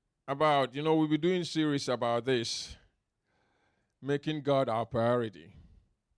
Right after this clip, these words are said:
Making God our priority. When you read Romans, uh, I will come back to this, but can you go to Romans chapter twelve,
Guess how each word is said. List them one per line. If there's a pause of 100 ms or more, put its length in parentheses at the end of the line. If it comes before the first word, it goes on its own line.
(880)
Making
God
our
priority. (2000)
When
you
read
Romans, (960)
uh, (200)
I
will
come
back
to
this,
but
can
you
go
to
Romans
chapter
twelve,